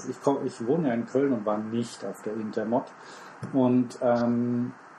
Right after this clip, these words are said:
aber eigentlich nur, weil ich vor, am Rechner saß und gearbeitet hab und ich, äh, musste, hatte andere Termine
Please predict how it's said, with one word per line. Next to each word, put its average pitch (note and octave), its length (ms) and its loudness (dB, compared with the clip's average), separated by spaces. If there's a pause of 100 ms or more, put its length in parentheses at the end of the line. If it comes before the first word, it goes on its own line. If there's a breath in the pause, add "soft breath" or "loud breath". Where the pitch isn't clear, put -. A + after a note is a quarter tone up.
aber B2 220 6
eigentlich C3 300 2
nur, C3 180 4
weil B2 120 4
ich A#2 80 -4
vor, A#2+ 260 -2
am A#2 220 -2
Rechner G#2+ 340 -2
saß F#2 300 -4
und G#2 160 -8
gearbeitet G#2+ 680 -2
hab G2+ 80 -10 (200)
und G2 160 -8
ich, - 560 -12
äh, G2+ 200 -2 (200)
musste, G#2+ 520 0 (100)
hatte A2+ 260 -4
andere A2+ 380 2
Termine A#2 680 0